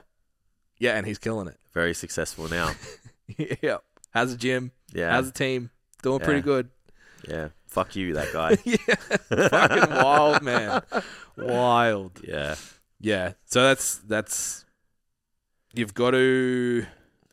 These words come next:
Speaker 1: I'm starting to, I think, starting to see the matrix for this stuff a little bit. And having these conversations with more and more newer trainers and seeing,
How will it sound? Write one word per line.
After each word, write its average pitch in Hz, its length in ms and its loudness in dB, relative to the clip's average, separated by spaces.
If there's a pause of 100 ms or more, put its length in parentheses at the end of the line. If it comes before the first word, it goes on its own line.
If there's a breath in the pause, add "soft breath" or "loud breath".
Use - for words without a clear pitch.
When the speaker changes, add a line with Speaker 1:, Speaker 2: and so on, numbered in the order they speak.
(340)
Speaker 1:
I'm 104 220 0
starting 117 640 0
to, - 100 -6
I 101 60 -4
think, - 520 -8
starting 98 340 -2
to 95 80 -8
see 95 120 -2
the 90 100 -6
matrix 85 400 -10
for 82 80 -14
this 78 120 -10
stuff 78 240 -12
a 69 40 -14
little 71 140 -12
bit. - 160 -20 (1400 soft breath)
And 85 120 -8
having 98 260 -2
these 95 160 -6
conversations 87 680 -8
with 85 160 -14
more 92 220 -4
and 92 80 -6
more 95 300 -4 (420)
newer 98 380 -6
trainers 101 580 -8
and 92 100 -14
seeing, 98 500 -10